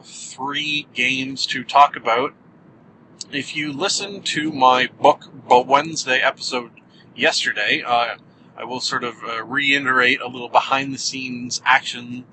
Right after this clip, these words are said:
as far as the podcast is going. Uh, this is a short week, four days, due to the Victoria Day holiday.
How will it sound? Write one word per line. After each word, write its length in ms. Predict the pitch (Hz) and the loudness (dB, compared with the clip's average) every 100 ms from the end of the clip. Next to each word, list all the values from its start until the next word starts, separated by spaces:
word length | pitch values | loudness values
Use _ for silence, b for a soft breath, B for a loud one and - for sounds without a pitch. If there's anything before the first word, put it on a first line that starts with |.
| b b b | b b b
as 80 | - | -12
far 160 | - 127 | -2 -2
as 80 | 120 | -2
the 80 | |
podcast 560 | - 127 123 131 117 - | 0 2 4 2 0 -2
is 80 | - | -4
going. 380 | 131 123 123 - | -2 -2 -2 -4
Uh, 260 | 123 117 | -4 -2
this 240 | 139 190 - | 0 -2 0
is 200 | 170 156 | -4 -2
a 140 | 151 | -2
short 520 | 123 - 175 196 - | 0 0 2 0 0
week, 320 | 123 113 156 - | -6 -8 -8 -12
four 380 | - 143 165 | -10 -2 0
days, 340 | 123 120 156 156 | 2 0 0 -6
due 220 | - 127 | -8 -10
to 260 | - 127 120 | -10 -12 -14
the 240 | 117 117 | -14 -14
Victoria 400 | 117 113 127 127 | -12 -10 -4 -4
Day 120 | 117 | -2
holiday. 440 | 113 180 214 220 | 4 4 4 -2